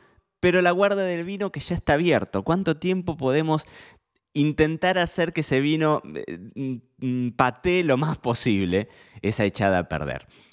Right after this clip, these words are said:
Primero que nada, siempre heladera.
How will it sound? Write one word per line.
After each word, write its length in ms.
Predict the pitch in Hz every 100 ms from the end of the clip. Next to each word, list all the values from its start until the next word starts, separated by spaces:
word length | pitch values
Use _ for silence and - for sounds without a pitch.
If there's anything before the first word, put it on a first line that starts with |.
| _ -
Primero 440 | 175 208 247 214
que 100 | 156
nada, 420 | 196 220 185 101 _ _
siempre 640 | - - 180 185 185 180 - -
heladera. 560 | 95 85 78 60 50